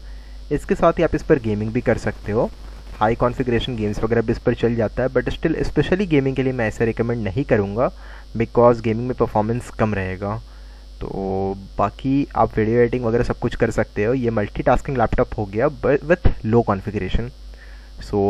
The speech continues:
if you find कि ये laptop के लिए useful है और परचेज करना चाहते हो तो आप Amazon से purchase कर सकते हो, Link description में दे दी गई है।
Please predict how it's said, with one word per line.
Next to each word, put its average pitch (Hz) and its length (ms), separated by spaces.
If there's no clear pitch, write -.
if - 100
you 107 180
find 101 300
कि 131 80
ये 123 100
laptop 101 380
के 120 60
लिए 113 120
useful 131 400
है 156 60
और 147 120
परचेज 127 360
करना 117 200
चाहते 101 340
हो 170 160
तो 135 100
आप 123 180
Amazon 107 380
से - 120
purchase 120 300
कर 113 160
सकते 156 300
हो, 214 60
Link 127 240
description 113 380
में 127 120
दे 104 100
दी 98 140
गई 101 220
है। 110 180